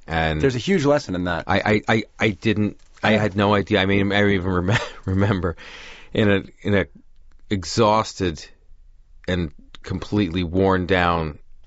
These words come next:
Speaker 1: state of affairs in the middle of season two, having lunch with my agent saying, "I, I, I don't know if I can keep doing it like this."
Speaker 2: <laughs>
Speaker 1: And he said, "You're hanging in there because there's a lot coming to you down the line." And I just didn't even know what he was talking about.
Speaker 2: He just said, "You gotta vest."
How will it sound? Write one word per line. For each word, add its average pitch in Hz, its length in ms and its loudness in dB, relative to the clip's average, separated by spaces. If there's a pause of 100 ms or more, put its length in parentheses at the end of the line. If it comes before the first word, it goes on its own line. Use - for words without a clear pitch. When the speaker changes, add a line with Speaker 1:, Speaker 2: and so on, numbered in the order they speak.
(140)
Speaker 1:
state 92 340 0
of 80 120 -4
affairs 85 500 0
in 82 80 -4
the 85 60 0
middle 87 240 0
of 80 80 -2
season 82 320 -4
two, 87 280 0
having 82 260 -2
lunch 82 260 -4
with - 340 -6 (100)
my 85 200 -4
agent 85 400 -2
saying, 82 180 -4
"I, - 180 -2
I, - 160 -8
I 92 100 -4
don't 90 120 -2
know 90 60 0
if - 100 -6
I 85 60 -4
can 80 160 -8
keep 80 240 -8
doing 87 220 -2
it 76 120 -2
like 80 160 -2
this." - 380 -8
Speaker 2:
<laughs> - 60 -18 (520)
Speaker 1:
And 101 160 0
he 98 120 0
said, 87 260 0 (140)
"You're 95 220 0
hanging 98 340 0
in 92 140 -2
there 87 200 0
because 82 360 -4
there's 80 120 -2
a 85 60 0
lot 85 420 2
coming 85 320 -4
to 92 100 -2
you 82 180 0
down 80 200 0
the 80 100 -2
line." 85 240 0
And 95 120 -2
I 98 100 2
just 92 220 -4
didn't 95 180 -2
even 85 240 -2
know 78 240 2
what 78 240 -4
he 80 80 -4
was 67 140 -8
talking 71 340 -4
about. - 240 -10 (880)
Speaker 2:
He 175 180 -2
just 147 140 0
said, 151 120 0
"You 135 60 4
gotta 135 140 2
vest." 107 560 -2